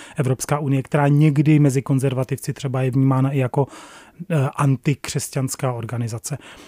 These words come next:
Ale potom v posledních letech se ta situace hodně proměňuje. Evropská unie, eh, dělá hodně kroků, kterými chce církve a obecně náboženské organizace, třeba i muslimské,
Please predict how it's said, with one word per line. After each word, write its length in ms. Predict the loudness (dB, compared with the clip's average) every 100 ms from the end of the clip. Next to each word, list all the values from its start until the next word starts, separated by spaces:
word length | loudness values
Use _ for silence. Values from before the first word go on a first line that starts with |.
| -20 -20 -20 -2
Ale 180 | 2 2
potom 460 | 2 4 4 4 0
v 140 | -6
posledních 540 | -6 -2 0 2 2 2
letech 260 | 0 0
se 80 | 0
ta 100 | -2
situace 380 | -2 0 0 0
hodně 260 | 2 2
proměňuje. 640 | 2 2 2 4 2 2 0
Evropská 500 | -4 -6 -2 -2 2
unie, 420 | 4 4 4 2 -4 -20 -6
eh, 260 | -2 0 0
dělá 300 | -2 -2 -2
hodně 340 | -2 2 2
kroků, 720 | 2 0 0 0 2 4 2 -2
kterými 380 | -6 -2 2 0
chce 220 | 0 -6
církve 500 | -6 -2 -2 0 0
a 40 | 2
obecně 380 | 2 0 -2
náboženské 600 | -2 0 0 0 -2 -4
organizace, 520 | -4 -2 0 0 -4 -8
třeba 280 | -8 -6
i 100 | -4
muslimské, 880 | -6 -6 -4 -4 0 0 2 0 0